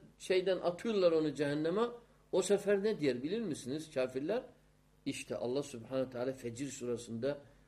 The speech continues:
bunu açıklıyor. Ne diyor? "وَجِيءَ يَوْمَئِذٍ بِجَهَنَّمَ."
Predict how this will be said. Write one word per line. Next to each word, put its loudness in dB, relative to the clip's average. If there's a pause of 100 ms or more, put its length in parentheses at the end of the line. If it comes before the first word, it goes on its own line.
bunu 4
açıklıyor. -6 (880)
Ne 4
diyor? 6
"وَجِيءَ 4
يَوْمَئِذٍ 10
بِجَهَنَّمَ." 4